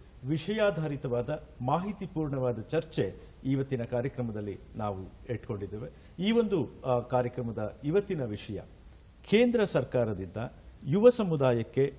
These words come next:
ಉದ್ಯೋಗಾವಕಾಶಗಳು ಯಾವ ರೀತಿ ಇದೆ, ಉದ್ಯೋಗಾವಕಾಶಗಳು ಎಂದ ತಕ್ಷಣ ಅದು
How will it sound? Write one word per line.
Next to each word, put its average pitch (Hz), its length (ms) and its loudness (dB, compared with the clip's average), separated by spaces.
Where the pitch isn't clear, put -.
ಉದ್ಯೋಗಾವಕಾಶಗಳು 113 1040 2
ಯಾವ 120 260 4
ರೀತಿ 113 300 -2
ಇದೆ, 110 420 -4
ಉದ್ಯೋಗಾವಕಾಶಗಳು 156 1040 4
ಎಂದ 139 140 0
ತಕ್ಷಣ 165 420 2
ಅದು 143 360 4